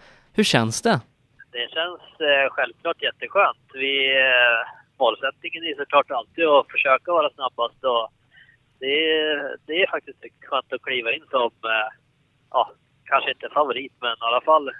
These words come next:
Speaker 2: ledartröja på sig. Det känns starkt för psyket, så.
Speaker 1: Men om vi backar några veckor i tiden då till, eh, Söderhamn och S M-veckan där, så hade du i princip en helt felfri helg. Eh,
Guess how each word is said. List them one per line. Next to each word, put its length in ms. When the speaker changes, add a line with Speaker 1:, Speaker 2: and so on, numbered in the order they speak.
Speaker 2:
ledartröja 600
på 220
sig. 160
Det 500
känns 320
starkt 380
för 100
psyket, 460
så. 180
Speaker 1:
Men 160
om 100
vi 100
backar 640
några 260
veckor 400
i 60
tiden 420
då 300
till, 720
eh, 380
Söderhamn 840
och 220
S 220
M-veckan 460
där, 240
så 140
hade 360
du 160
i 80
princip 460
en 360
helt 360
felfri 680
helg. 400
Eh, 180